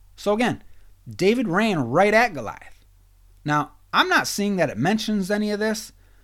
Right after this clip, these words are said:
but I can't help but think, you know, this may have intimidated Goliath a little bit. Now, it's very possible Goliath was consumed with pride,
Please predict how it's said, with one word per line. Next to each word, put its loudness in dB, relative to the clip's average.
but 0
I 4
can't 0
help 2
but -12
think, -4
you -2
know, 0
this -4
may 0
have 0
intimidated 0
Goliath -6
a -6
little -6
bit. -10
Now, 2
it's 0
very 4
possible 2
Goliath 2
was -10
consumed -2
with -4
pride, 0